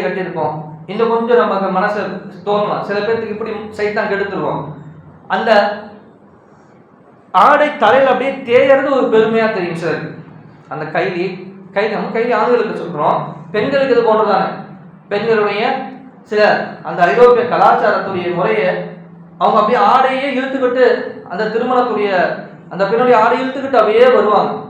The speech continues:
இந்த நாலு பேர் தூக்கிட்டு வருவாங்க. இப்படியாக ஆடை அணிந்து தரையில இழுத்து கொண்டு வரக்கூடிய நபர்களை அல்லாஹ் சபிக்கின்றார். அல்லாஹ் இவங்களை என்ன செய்ய மாட்டான்? மறுமையிலே அல்லாஹ் சுத்தப்படுத்தவும் மாட்டான். குர்ஆனில் அல்லாஹ்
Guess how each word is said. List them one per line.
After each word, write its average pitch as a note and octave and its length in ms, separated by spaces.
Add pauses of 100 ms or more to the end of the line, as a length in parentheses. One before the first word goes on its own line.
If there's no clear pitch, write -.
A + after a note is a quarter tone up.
(240)
இந்த F3+ 200
நாலு F#3+ 200
பேர் A#3+ 180
தூக்கிட்டு B3+ 380
வருவாங்க. F3+ 280 (580)
இப்படியாக C4 600 (800)
ஆடை D4 260 (240)
அணிந்து C4 340 (440)
தரையில C4+ 360 (140)
இழுத்து D#4+ 260
கொண்டு A#3 360
வரக்கூடிய A3+ 460
நபர்களை G3 420 (380)
அல்லாஹ் F3 320
சபிக்கின்றார். F#3+ 680 (280)
அல்லாஹ் A3 200
இவங்களை B3+ 200
என்ன C#4+ 180
செய்ய B3 180
மாட்டான்? A3+ 360 (320)
மறுமையிலே G#3 560 (1040)
அல்லாஹ் A3 280
சுத்தப்படுத்தவும் A3+ 640
மாட்டான். F#3+ 360 (300)
குர்ஆனில் A3 400
அல்லாஹ் G#3+ 240